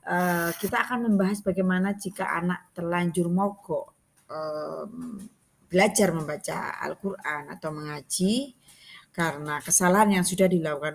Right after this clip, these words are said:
oleh orang tua. Yang pertama, eh,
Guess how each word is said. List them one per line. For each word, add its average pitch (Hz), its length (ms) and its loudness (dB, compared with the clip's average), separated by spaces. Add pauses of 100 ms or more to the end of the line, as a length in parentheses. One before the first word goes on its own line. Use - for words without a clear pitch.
oleh 147 160 -6
orang 139 320 -6
tua. 139 400 -10 (1500)
Yang 175 240 6
pertama, 165 500 4 (840)
eh, 151 1080 -2